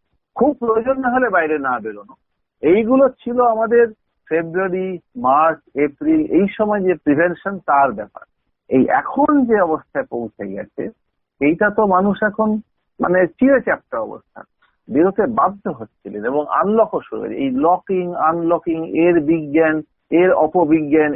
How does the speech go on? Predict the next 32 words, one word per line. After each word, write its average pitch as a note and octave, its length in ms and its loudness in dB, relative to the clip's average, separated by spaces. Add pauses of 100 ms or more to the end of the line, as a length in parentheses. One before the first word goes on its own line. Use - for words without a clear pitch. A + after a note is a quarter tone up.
(120)
কমন A#3 320 0
আন্ডারস্ট্যান্ডিং, D#3+ 840 -4
এগুলো C#3+ 140 -8
কি C#3 220 -10
সব E3 60 -6
শব্দগুলোই F#3+ 640 0
নতুন G3 280 -6
অভিধানে C3 440 -4
এলো, G2+ 160 -14 (280)
কাজে E3+ 140 0
এগুলো G3+ 200 2
মানুষের F#3 440 -2
কমন F3 280 0
আন্ডারস্ট্যান্ডিং F3 500 -4
থাকার E3+ 280 -8
কথা G3 260 -2
না। F3 140 -10 (440)
এমনকি G3 460 0
যারা G3 220 2
আমাদের G3 320 0
প্রশাসক, F3+ 680 -4
যারা D3 220 -2
হচ্ছে D3+ 320 -10
গিয়ে D3 260 -4
অ্যাডমিনিস্ট্রেশন C#3 840 -4
বা C3+ 120 -4
যারা C3+ 280 -4
পলিটিক্যাল D#3 500 -2
মাস্টার, B2+ 520 -4
যারাই D#3+ 360 0
আমাদের E3 460 -4
দেশে D3 360 -6